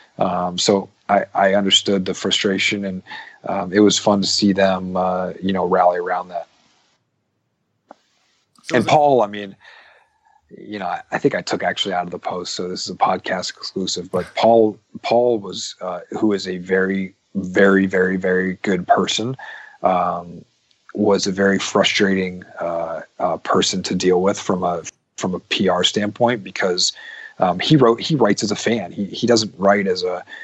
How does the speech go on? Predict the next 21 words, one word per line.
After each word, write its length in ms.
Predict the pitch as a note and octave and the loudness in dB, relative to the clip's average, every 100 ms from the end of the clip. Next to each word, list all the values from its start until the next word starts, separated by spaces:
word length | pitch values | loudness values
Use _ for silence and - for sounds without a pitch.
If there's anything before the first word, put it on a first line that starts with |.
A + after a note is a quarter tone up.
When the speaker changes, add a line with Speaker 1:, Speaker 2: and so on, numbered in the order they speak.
| - _ - | -20 _ -6
Speaker 1:
as 140 | G2 | -4
a 40 | F2+ | -2
journalist 680 | - G2 G2 F#2+ F2+ - - | 0 0 2 2 0 -2 0
who, 500 | F#2+ F#2 F2+ F2+ - | 2 0 -2 -6 -4
um, 460 | F2+ F2+ F2 F2 - | -4 -4 -6 -10 -6
attempts 480 | - - G#2+ F#2+ - | -4 2 0 0 -8
to 360 | - G2 F#2+ F2+ - - _ - | -8 -6 -8 -12 -20 -20 _ -10
get 180 | A2 G2+ | -4 -2
every 220 | G2 G2+ | 0 -2
side 360 | - F#2 F#2 F#2 | -2 -2 -2 -2
of 140 | F2+ | -6
every 200 | F#2 F#2 | -6 -4
story 460 | - G#2+ F#2+ F2 F2 | -4 -4 -4 -4 -2
out. 260 | F2 F2 | -2 -4
He, 160 | - G2+ | -6 -8
he 260 | - A2 A2+ | -6 -4 0
writes 300 | G#2+ G2 G#2+ | 0 -2 -4
as 100 | G#2 | -4
a 60 | |
fan, 420 | - G2 F#2 F#2 | -4 -8 -8 -8
and, 160 | F#2 F2+ | -8 -10